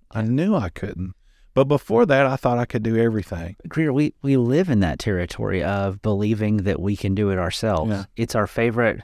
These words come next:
Speaker 2: it's our favorite lie. It's our national pastime. We pull
Speaker 1: Well, you
Speaker 2: ourselves up by the bootstraps.
Speaker 1: <laughs> You can until you can't.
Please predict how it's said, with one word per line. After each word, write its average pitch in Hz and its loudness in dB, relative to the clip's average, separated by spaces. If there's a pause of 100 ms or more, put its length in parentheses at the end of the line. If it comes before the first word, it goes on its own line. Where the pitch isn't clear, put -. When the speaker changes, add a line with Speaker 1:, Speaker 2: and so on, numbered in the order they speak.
(440)
Speaker 2:
it's 143 -4
our 107 0
favorite 113 0
lie. 113 2
It's - -6
our 90 -4
national 104 -4
pastime. 110 -2
We 98 -6
pull 123 -2
Speaker 1:
Well, 135 8
you 139 4
Speaker 2:
ourselves 123 -2
up 131 0
by 127 -2
the - -8
bootstraps. - -6
Speaker 1:
<laughs> - -
You 120 4
can 127 2
until 107 -2
you 98 -2
can't. 95 -2